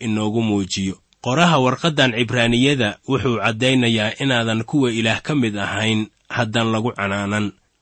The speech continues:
Marka, inkastoo dadka qaarkii ay la yaabaan in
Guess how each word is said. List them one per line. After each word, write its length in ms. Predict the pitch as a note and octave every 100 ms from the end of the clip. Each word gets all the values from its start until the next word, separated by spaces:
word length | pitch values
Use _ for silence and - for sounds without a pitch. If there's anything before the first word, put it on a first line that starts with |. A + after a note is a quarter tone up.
| _
Marka, 420 | A2 A#2 B2+ A#2+ -
inkastoo 440 | E3 E3+ C3+ -
dadka 300 | A#2 C3+ C3+
qaarkii 580 | A#2 A2+ G#2+ - B2 A2 -
ay 140 | A2
la 140 | A2+ C3
yaabaan 680 | B2+ A2+ G#2 G#2+ A2 G#2+ F#2+ _ _ _
in 180 | C#3+ C3+